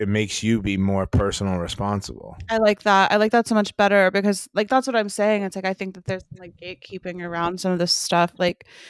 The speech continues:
Speaker 2: you know, um, like, just the, you know, the idea that, like, don't, you know, don't fuck around with, with spirits. If you don't know what you're,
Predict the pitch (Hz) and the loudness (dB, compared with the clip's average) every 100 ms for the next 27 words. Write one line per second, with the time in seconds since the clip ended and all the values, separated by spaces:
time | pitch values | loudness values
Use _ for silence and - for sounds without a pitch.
0 | - - - 185 180 160 160 160 - _ | -20 -18 -4 0 2 2 0 -4 -10 _
1 | _ _ _ _ - 180 170 165 - 185 | _ _ _ _ -2 0 0 -2 -8 -14
2 | 185 _ 214 202 190 - 202 202 - - | -16 _ 2 2 2 -6 -2 -2 -4 -10
3 | - 226 - 226 196 190 180 180 202 190 | -2 -2 2 2 2 4 2 2 0 0
4 | 180 190 170 - 175 170 131 _ _ 208 | 0 0 -2 0 0 0 -6 _ _ -8
5 | 196 165 165 175 170 196 196 196 196 196 | -6 -4 -4 -4 -4 -8 -4 -2 -2 -4
6 | 190 185 - _ - _ - - 196 196 | -6 -6 -12 _ -20 _ -20 -10 -2 -2
7 | - - 220 202 180 185 185 190 180 180 | -2 2 4 6 2 -2 -6 -4 -2 -2
8 | 175 180 | -4 -6